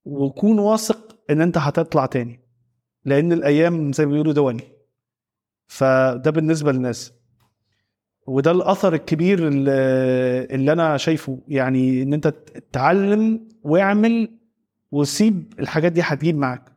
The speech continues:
وكل ما تبقى عايز تبقى ليك أثر، كل ما هتطور مهاراتك، ولازم أنت بتعلى، مش تعلى ببوستاتك، تعلى ب-، ب-، ب-، ب-، بالقيمة اللي بتقدمها. اتنين، حاجة اللي عايز يعمل podcast، الصبر، طور من نفسك كل شوية، ما تستعجلش.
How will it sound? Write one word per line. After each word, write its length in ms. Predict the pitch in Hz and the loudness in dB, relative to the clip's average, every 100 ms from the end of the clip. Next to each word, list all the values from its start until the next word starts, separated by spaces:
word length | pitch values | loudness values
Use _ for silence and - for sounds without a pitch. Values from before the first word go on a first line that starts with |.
| - | -10
وكل 380 | 139 - 202 180 | -4 0 0 2
ما 100 | 151 | 0
تبقى 220 | 156 143 | 0 2
عايز 240 | 175 - | 0 -2
تبقى 200 | 165 151 | -2 -2
ليك 180 | 156 - | -2 -2
أثر، 240 | 156 165 | -4 -4
كل 240 | - 160 156 | -2 -2 -2
ما 140 | 135 | -4
هتطور 480 | 139 - 156 151 143 | -6 -2 0 0 0
مهاراتك، 640 | 135 127 143 147 147 - | -2 -2 0 0 -2 0
ولازم 240 | 156 156 151 - | 0 0 -4 -2
أنت 260 | 175 160 147 | -2 0 -2
بتعلى، 580 | 139 139 175 139 123 - _ - | -4 -2 0 0 -4 -10 _ -6
مش 140 | 143 | -2
تعلى 240 | - 170 156 | 0 0 0
ببوستاتك، 680 | - - 170 165 170 - - _ _ - | -2 -2 0 0 -2 -6 -20 _ _ -2
تعلى 280 | 156 165 147 | 0 2 0
ب-، 160 | 131 - _ - - | -2 -10 _ -10 -6
ب-، 280 | 139 143 131 | -2 0 0
ب-، 260 | 139 131 139 | -2 0 -2
ب-، 180 | 139 - - | -2 -8 -4
بالقيمة 440 | 135 - 196 190 | -4 -2 0 2
اللي 120 | 151 | 0
بتقدمها. 480 | 143 131 131 127 - - _ _ _ _ _ _ | -2 -4 -4 -6 -8 -20 _ _ _ _ _ _
اتنين، 220 | 143 185 185 | -4 0 0
حاجة 220 | 214 202 | 2 2
اللي 140 | 185 | 2
عايز 200 | 165 190 | 2 2
يعمل 160 | 190 185 | 0 0
podcast، 640 | 185 185 196 185 - - _ _ _ _ - | -2 0 0 0 -8 -16 _ _ _ _ -8
الصبر، 380 | - 175 160 - - - _ _ _ _ _ _ - | -2 0 -2 -8 -18 -20 _ _ _ _ _ _ -2
طور 220 | 160 165 | 0 2
من 100 | 147 | 0
نفسك 240 | 151 156 | 0 -2
كل 160 | 139 156 | -2 0
شوية، 200 | 165 160 | 0 -2
ما 100 | 143 | -2
تستعجلش. 600 | - 143 135 151 - | -2 -2 0 -2 -6